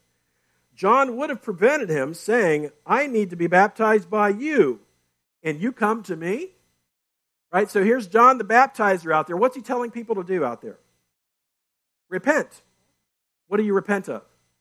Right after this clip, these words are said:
Sin. Jesus doesn't have anything to repent of. He's sinless, right? He doesn't have any sin.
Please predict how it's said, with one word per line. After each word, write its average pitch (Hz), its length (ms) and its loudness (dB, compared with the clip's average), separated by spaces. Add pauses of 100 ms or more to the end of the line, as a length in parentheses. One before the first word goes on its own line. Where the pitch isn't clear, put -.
(420)
Sin. 311 320 -12 (840)
Jesus 240 420 -6
doesn't 233 300 0
have 233 240 2
anything 233 420 0
to 226 100 -16
repent 226 400 -2
of. - 300 -14 (1400)
He's 233 180 -2
sinless, - 760 -8 (320)
right? 190 220 -4
He 185 100 -6
doesn't 233 260 -2
have 247 300 2
any 233 180 0
sin. 330 420 -6